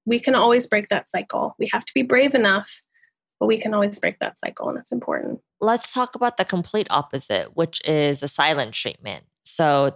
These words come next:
Speaker 2: th-, this is like, I'm like, "You're not even worthy of talking to at this point because what you did was completely wrong." So it's completely opposite, which you're not even touching your child. But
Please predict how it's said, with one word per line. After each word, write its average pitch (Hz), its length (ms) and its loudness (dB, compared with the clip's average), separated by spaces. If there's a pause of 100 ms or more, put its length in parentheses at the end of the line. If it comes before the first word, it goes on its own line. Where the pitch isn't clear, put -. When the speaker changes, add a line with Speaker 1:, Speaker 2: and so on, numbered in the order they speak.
(120)
Speaker 2:
th-, 185 320 2
this 202 200 0
is 185 220 2
like, 147 540 2 (720)
I'm 165 640 2 (400)
like, 156 260 2
"You're 160 80 2
not 151 200 2
even 147 320 -2
worthy 143 300 0
of 139 100 -6
talking 160 420 -4
to - 140 -6
at 127 140 -4
this - 180 -8
point - 340 -6
because 135 440 -2
what 143 140 -2
you 147 80 -2
did 143 120 -8
was 135 340 -8
completely 139 400 -8
wrong." 139 440 -2
So 151 140 -2
it's - 180 -6
completely 175 500 -2
opposite, 147 640 0
which - 220 -8
you're 147 100 0
not 143 180 2
even 139 200 -8
touching 208 400 -2
your 135 100 -4
child. 135 560 0 (580)
But 160 540 4